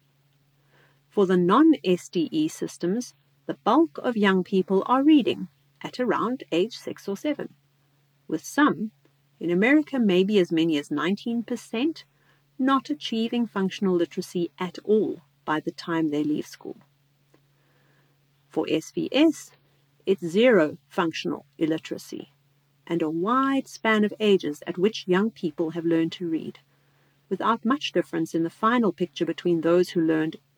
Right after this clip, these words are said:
early and those who learned late. To quote from Daniel Greenberg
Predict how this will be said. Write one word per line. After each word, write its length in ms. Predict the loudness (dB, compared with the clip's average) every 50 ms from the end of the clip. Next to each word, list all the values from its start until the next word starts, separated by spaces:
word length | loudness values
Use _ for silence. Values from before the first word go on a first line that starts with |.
| _ _
early 480 | 4 6 6 6 6 4 2 -2 -2 -4 _ _ _ _ _ _ _ -4
and 140 | -2 0 4
those 240 | 4 4 4 4 4
who 100 | 2 4
learned 360 | 4 4 4 2 0 -2 -4 _ _ _ _ _ _ _ -4
late. 340 | -4 -4 -4 _ -16 -20 -20 _ _ _ _ _ _ _ _ _ _ _ _ _ _ _ _ _ _ _ _ _ _ _ _ _ _ _ _ _ _ _ _ _ _ _ _ _ _ _ _
To 100 | -16 -16
quote 280 | -8 -4 -2 0 0 0
from 200 | -2 -2 -2 0
Daniel 420 | 2 2 2 4 4 2 2 0
Greenberg 720 | 0 0 2 2 2 2 0 0 0 0 0 -2 -2 -6